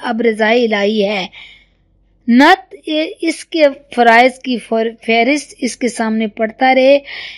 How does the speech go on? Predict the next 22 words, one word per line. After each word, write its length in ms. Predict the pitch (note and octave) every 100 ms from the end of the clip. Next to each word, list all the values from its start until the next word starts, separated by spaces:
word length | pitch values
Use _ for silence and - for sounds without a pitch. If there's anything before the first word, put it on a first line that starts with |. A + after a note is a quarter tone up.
| - _ _ -
کہ 280 | C#4+ D#4 E4
تجھے 280 | D#4+ D4 E4+
پورا 420 | - C#4 C4 C4
کرنا 500 | B3 A3+ G3+ G#3+ G#3+
ہے 240 | A3 A3 F3+
اور 200 | - C4
ان 180 | D#4 E4
کے 120 | D#4
لیے 140 | D4+ D4+
قربانیاں 600 | C4+ G3+ F#3+ G3+ A#3+ C4
دینی 440 | A#3 A3 G#3 G3+
ہیں، 140 | A3+ F#3 - - - -
تو 140 | D#4 G#4+
اسی 420 | G4 D#4 - F4
بالحق 480 | C#4 G#3 G#3+ C#4+ -
کو 180 | C#4
اسی 340 | D4 B3+ - C#4+
البصر 960 | B3 A#3 A3 - - _ B3 C4 D#4
یقیناً 640 | C#4+ A#3+ A#3+ C#4+ D4+ E4+ D4+
ایک 160 | C4+
اسلامی 580 | A#3+ - A#3+ A#3 C4+ E4
معاشرہ 720 | D#4+ B3 G#3+ - A3 A3 A#3+